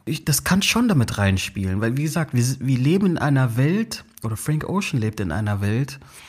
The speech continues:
in der er viele Fragen auch zu sich selbst hat, ne? Und wie gesagt, Sexualität, das ist ein Riesenthema bei Frank Ocean.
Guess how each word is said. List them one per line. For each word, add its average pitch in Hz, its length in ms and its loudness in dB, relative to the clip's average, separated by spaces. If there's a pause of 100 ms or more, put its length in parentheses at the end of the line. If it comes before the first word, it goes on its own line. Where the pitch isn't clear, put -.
(540)
in 123 120 -2
der 131 180 2
er 139 80 2
viele 175 300 0
Fragen 190 480 -2
auch 143 140 -2
zu - 180 -2
sich 147 200 -2
selbst 294 420 -4
hat, - 280 -16 (180)
ne? 180 300 -6 (480)
Und 117 140 6
wie 151 80 6
gesagt, 147 300 6
Sexualität, 156 720 2
das 143 160 0
ist - 200 0
ein 139 120 4
Riesenthema 131 640 0
bei 98 140 2
Frank 101 260 -4
Ocean. 110 600 -2